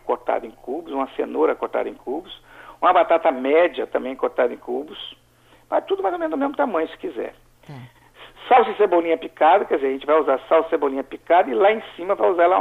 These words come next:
Speaker 1: amarradinho.
Speaker 2: Tá.
Speaker 1: E quatro colheres de sopa de extrato de tomate ou um, ou um, um, uma xícara de,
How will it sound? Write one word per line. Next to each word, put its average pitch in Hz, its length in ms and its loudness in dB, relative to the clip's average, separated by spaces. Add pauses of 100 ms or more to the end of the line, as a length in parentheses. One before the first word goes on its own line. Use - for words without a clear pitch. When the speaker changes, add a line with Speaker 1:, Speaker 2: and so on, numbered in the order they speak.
Speaker 1:
amarradinho. 202 640 -2 (260)
Speaker 2:
Tá. 127 140 -14 (120)
Speaker 1:
E - 80 -14
quatro 240 360 2
colheres 214 280 4
de - 100 -12
sopa 190 200 -2
de 160 60 -16
extrato 160 420 2
de - 60 -20
tomate 143 600 2
ou 139 120 0
um, 127 160 -8 (480)
ou 143 260 4
um, 127 140 -6 (100)
um, 117 220 -16 (580)
uma 123 240 -2
xícara - 480 -6
de, - 260 -10